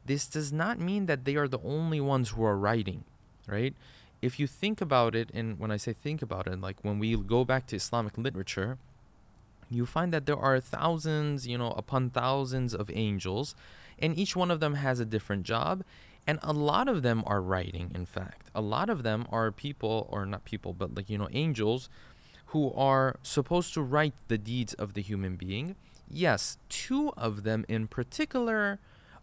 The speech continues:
are the ones who are directly witnessing what each and every human being is doing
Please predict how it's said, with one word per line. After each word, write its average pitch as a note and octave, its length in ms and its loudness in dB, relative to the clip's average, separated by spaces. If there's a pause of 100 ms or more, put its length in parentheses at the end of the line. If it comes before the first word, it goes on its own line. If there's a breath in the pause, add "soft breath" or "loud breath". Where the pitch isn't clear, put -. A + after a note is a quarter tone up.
are B2+ 220 4
the B2+ 120 4
ones D#3 280 2
who D#3+ 200 -2
are C#3+ 140 2
directly B2+ 1120 0
witnessing G2+ 840 -2
what G#2+ 200 2
each C#3+ 240 -4
and A2+ 100 -2
every A2+ 260 -2
human G#2+ 340 0
being G2+ 340 -2
is G2 240 -4
doing F#2 340 -4